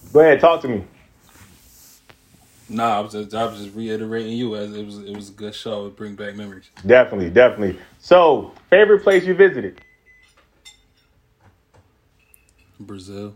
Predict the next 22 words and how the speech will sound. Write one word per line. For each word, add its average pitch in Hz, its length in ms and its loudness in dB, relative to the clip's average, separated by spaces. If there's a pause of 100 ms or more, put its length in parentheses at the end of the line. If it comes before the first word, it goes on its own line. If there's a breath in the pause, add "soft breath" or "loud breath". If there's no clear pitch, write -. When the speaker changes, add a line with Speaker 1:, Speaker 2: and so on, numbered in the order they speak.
Speaker 1:
Brazil. 92 480 -6
Yeah, 107 140 -2
I - 20 -2
know 123 100 -4
you 117 120 -4
world 110 220 0
travel. 104 420 0 (680)
Yeah. 80 100 -16 (120)
So - 140 -4
Brazil. 104 560 2 (1200)
Speaker 2:
Yeah. 98 400 -18
Speaker 1:
How 147 80 2
many 151 120 0
times 135 340 2
have 131 120 6
you 127 60 -2
visited 131 280 4
Brazil? 123 380 2 (3250)
Speaker 2:
Uh, 90 680 -18 (320)
countless. 95 680 -20
Um, 92 360 -20 (160)
maybe 92 320 -20